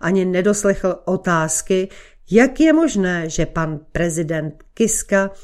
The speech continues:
překračuje své ústavní pravomoci. Tak to dávám jako otevřenou věc na závěr,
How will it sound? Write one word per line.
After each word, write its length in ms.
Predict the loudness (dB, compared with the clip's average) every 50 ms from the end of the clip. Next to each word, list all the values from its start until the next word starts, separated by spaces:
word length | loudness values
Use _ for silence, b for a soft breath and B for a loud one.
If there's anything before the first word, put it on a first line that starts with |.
| B B B
překračuje 640 | 4 6 6 6 6 0 -2 -2 -2 -4 -4 -4 -4
své 260 | -4 -4 -6 -6 -6
ústavní 600 | -6 -8 -8 -6 -6 -4 -4 -4 -4 -4 -4 -6 -6
pravomoci. 760 | -2 0 0 0 0 -2 -2 -4 -6 -8 -10 -10 -10 -12 -14 -20 _ B B B B B B B B B B B 0
Tak 220 | 2 2 2 2
to 140 | 2 4 6
dávám 400 | 6 6 4 4 4 4 4 4
jako 260 | 4 2 2 0 0
otevřenou 640 | 0 0 2 2 2 4 4 0 0 2 2 2 4
věc 300 | 4 2 0 0 -4 -6
na 180 | -4 -4 -4
závěr, 600 | -4 -2 0 0 0 0 0 0 -2 -2 -4 -4